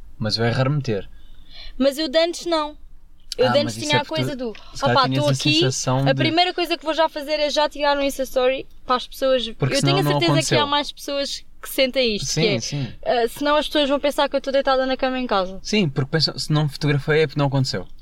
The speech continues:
Speaker 2: Exato.
Speaker 1: Eu
Speaker 2: E
Speaker 1: sei, isso
Speaker 2: eu
Speaker 1: eu percebo.
Speaker 2: tinha sempre a necessidade de fotografar, de não sei quê, e eu agora penso assim, às vezes chego a casa e penso assim, "Pá, nem tirei nenhum Insta Story, nem que seja tipo só para pôr nos amigos chegados para daqui a um ano eu ir ver o que é que eu andei
Speaker 1: Yeah.
Speaker 2: a fazer."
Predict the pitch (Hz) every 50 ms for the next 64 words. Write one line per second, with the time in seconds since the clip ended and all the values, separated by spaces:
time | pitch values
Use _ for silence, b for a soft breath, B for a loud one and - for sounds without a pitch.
0 | - - - 233 214 202 196 175 175 - - - - - - - - - - -
1 | - 277 262 262 294 320 349 370 370 - - 330 320 320 - - 370 339 339 339
2 | 320 285 - 302 285 294 294 285 - - 233 226 220 254 269 262 - - - 269
3 | 240 254 240 - - 247 254 262 262 269 269 262 214 226 254 247 247 240 - -
4 | 254 - 269 269 285 285 b b b b b b b b b b 226 240 269 277
5 | 277 254 285 294 285 277 285 294 269 - 269 247 - - 247 220 208 202 185 -
6 | - - - - - - - 247 262 262 285 285 - - 254 269 262 - 285 277
7 | 247 247 240 254 233 - 240 - - 196 185 - B B B B B B B -
8 | 294 269 262 277 269 - 320 311 320 311 311 311 311 302 294 - - 294 - -
9 | 311 294 285 277 262 - - - 269 294 302 - - 330 320 285 294 320 - -
10 | 311 254 - - 302 294 285 277 294 294 294 285 262 294 285 277 - - - 277
11 | 277 277 262 - - 277 262 277 - 294 285 277 277 269 277 277 277 277 269 262
12 | 254 233 220 254 269 262 254 262 254 - 269 262 262 254 262 254 - 254 220 226
13 | 254 247 240